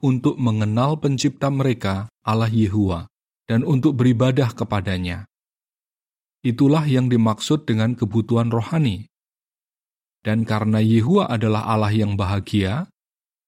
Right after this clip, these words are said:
orang-orang yang menyembah Dia juga bisa bahagia.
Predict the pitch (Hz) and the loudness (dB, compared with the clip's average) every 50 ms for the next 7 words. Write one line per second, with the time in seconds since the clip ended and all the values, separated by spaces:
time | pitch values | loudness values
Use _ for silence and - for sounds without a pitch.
0 | _ _ - 110 107 110 110 117 - 113 110 113 113 113 107 104 104 104 107 120 | _ _ -4 -2 -2 0 -2 -2 -2 -2 0 0 2 2 0 0 0 0 2 2
1 | 147 175 175 147 165 160 - 147 151 147 139 - 127 117 - 107 101 98 107 123 | 2 4 2 2 0 2 2 2 2 2 2 0 0 0 0 0 -2 -2 -2 -6
2 | - _ _ - 120 113 - - 131 127 113 107 95 87 95 92 - - 92 90 | -8 _ _ -2 -2 -2 0 0 -2 -2 -2 -2 -4 -4 -4 -6 -6 -4 -4 -4
3 | 85 82 104 - | -4 -6 -10 -14